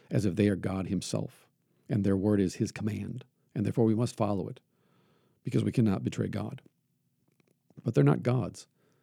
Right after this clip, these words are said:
They held themselves up as elites. Others hold them up as elite,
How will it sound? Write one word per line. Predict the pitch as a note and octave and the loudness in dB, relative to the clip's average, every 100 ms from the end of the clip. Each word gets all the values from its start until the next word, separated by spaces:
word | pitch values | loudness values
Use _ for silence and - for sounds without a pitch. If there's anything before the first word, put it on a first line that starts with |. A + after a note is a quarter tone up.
| _ _ _ _ _ - | _ _ _ _ _ 2
They | C#3+ | 4
held | G2 C3+ C3+ | 6 6 6
themselves | G#2 - G#2+ A2 | 2 0 -2 2
up | A2+ - | 2 2
as | A2 G2+ | -2 -2
elites. | G#2 F#2+ A2 - - - _ _ _ _ _ _ _ | -2 -2 -2 -6 -16 -20 _ _ _ _ _ _ _
Others | C3 C#3 A2+ - | 6 6 6 4
hold | G2+ G2+ | -2 -2
them | F#2+ | -2
up | F#2+ - | -2 -4
as | G#2+ F#2 | -4 -4
elite, | G#2+ F#2+ F#2 | -4 -4 -6